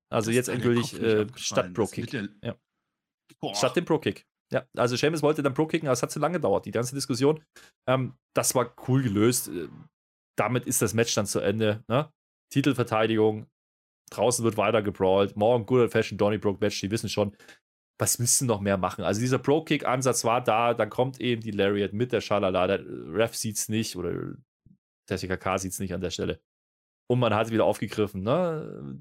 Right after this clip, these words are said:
Speaker 1: Die Matte ist heilig. Ja.
Speaker 2: Ach,
Speaker 1: Ja.
Speaker 2: manchmal auch nicht.
Speaker 1: Manchmal auch nicht. Aber, äh, das reicht
Speaker 2: Aber ich
Speaker 1: eben.
Speaker 2: fand's
Speaker 1: Der
Speaker 2: auch
Speaker 1: ist eben in der Heel-Rolle. Das war gut gelöst.
Speaker 2: Ah, ich fand's auch top. Bin mir aber ganz sicher, dass alle wieder sagen, „Ah, fuck“, also nicht alle, aber viele werden wieder Fuck Finish schreien.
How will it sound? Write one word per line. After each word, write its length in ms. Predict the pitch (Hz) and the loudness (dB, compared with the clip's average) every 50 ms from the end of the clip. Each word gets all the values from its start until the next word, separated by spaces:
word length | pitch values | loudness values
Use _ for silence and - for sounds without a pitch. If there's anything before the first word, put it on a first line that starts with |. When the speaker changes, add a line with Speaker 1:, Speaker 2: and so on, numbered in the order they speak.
| - - | -14 -12
Speaker 1:
Die 60 | - | -8
Matte 220 | 107 117 131 - - | -6 -6 -4 -4 -4
ist 180 | 127 123 - 117 | -6 -4 -2 0
heilig. 420 | 110 127 131 120 117 117 - - | 0 2 2 0 0 -2 -4 -4
Ja. 680 | 143 123 117 - 101 104 113 131 135 135 139 196 - - _ _ _ _ _ _ _ _ _ _ _ _ _ _ _ _ _ _ _ _ _ _ _ _ _ _ _ - - | -2 -2 0 0 0 0 0 0 0 0 0 0 -2 -4 _ _ _ _ _ _ _ _ _ _ _ _ _ _ _ _ _ _ _ _ _ _ _ _ _ _ _ -6 -2
Speaker 2:
Ach, 60 | 151 | 0
Speaker 1:
Ja. 100 | 165 143 | 2 2
Speaker 2:
manchmal 420 | 139 165 226 285 294 240 139 101 | 2 2 2 4 4 4 4 2
auch 40 | 95 95 | 0 -4
nicht. 200 | 87 80 - _ _ _ _ _ _ _ _ - | -12 -18 -20 _ _ _ _ _ _ _ _ -2
Speaker 1:
Manchmal 320 | 123 131 156 151 160 131 | 0 0 2 2 2 2
auch 120 | 95 95 | 2 2
nicht. 260 | 92 90 78 - - _ _ _ _ _ _ _ | 0 -4 -10 -10 -14 _ _ _ _ _ _ _
Aber, 360 | - 113 120 135 143 147 139 - | -2 2 4 4 6 4 4 4
äh, 180 | 135 147 143 - | 2 2 2 2
das 440 | - 147 135 - - - - 113 _ - - - _ - | 0 2 2 2 2 0 -2 -6 _ -20 -20 -18 _ -14
reicht 300 | 110 - - 123 131 139 | -8 -4 -2 0 0 0
Speaker 2:
Aber 60 | 110 | 0
ich 60 | - | 0
Speaker 1:
eben. 80 | 127 107 | -2 0
Speaker 2:
fand's 80 | 104 101 | 0 -2
Speaker 1:
Der 80 | 98 | 0
Speaker 2:
auch 40 | 98 | 0
Speaker 1:
ist 140 | 127 120 - | 0 0 0
eben 340 | - 135 143 139 131 127 120 | 0 -2 -2 -2 -4 -6 -8
in 100 | 113 120 | -4 0
der 100 | 113 104 | 0 0
Heel-Rolle. 400 | 95 110 110 104 95 95 95 - | 0 0 0 0 0 -2 -2 -4
Das 180 | - 131 127 - | -4 -6 -4 -4
war 60 | 135 | -6
gut 140 | - - - | -6 -8 -14
gelöst. 340 | - - - - - - _ _ _ _ _ _ _ _ _ _ _ _ _ _ _ _ - | -12 -12 -12 -12 -14 -16 _ _ _ _ _ _ _ _ _ _ _ _ _ _ _ _ -12
Speaker 2:
Ah, 80 | 107 - | -12 -10
ich 100 | - - | -12 -12
fand's 180 | - - - - | -14 -14 -16 -16
auch 120 | - - | -18 -20
top. 260 | - - - 73 _ _ _ _ _ _ _ _ _ _ _ _ | -20 -20 -20 -20 _ _ _ _ _ _ _ _ _ _ _ _
Bin 120 | - 139 139 | -2 -2 0
mir 80 | 139 | 0
aber 120 | 120 113 107 | -2 -2 -4
ganz 220 | 101 110 113 113 | -4 -6 -6 -6
sicher, 180 | 110 95 104 101 | -8 -6 -6 -6
dass 160 | 95 92 - | -6 -6 -6
alle 220 | - 110 113 104 | -8 -6 -6 -6
wieder 160 | 101 98 95 | -6 -6 -6
sagen, 220 | 92 95 92 92 120 | -6 -6 -8 -8 -8
„Ah, 340 | - - 254 262 269 277 277 | -8 -8 -8 -8 -8 -8 -8
fuck“, 280 | 240 - 220 202 - - | -8 -6 -8 -8 -8 -8
also 160 | - 104 98 | -10 -8 -8
nicht 160 | 92 85 - | -8 -10 -10
alle, 140 | 67 98 87 | -10 -10 -10
aber 120 | 73 76 | -12 -14
viele 320 | - - - 101 87 85 82 | -14 -12 -12 -12 -12 -12 -14
werden 160 | 82 80 90 | -14 -14 -12
wieder 160 | 90 90 90 | -12 -14 -14
Fuck 160 | - - 107 | -14 -14 -16
Finish 280 | - - 92 85 82 - | -16 -14 -14 -12 -12 -12
schreien. 360 | - - 60 58 50 - - | -12 -12 -14 -14 -14 -16 -20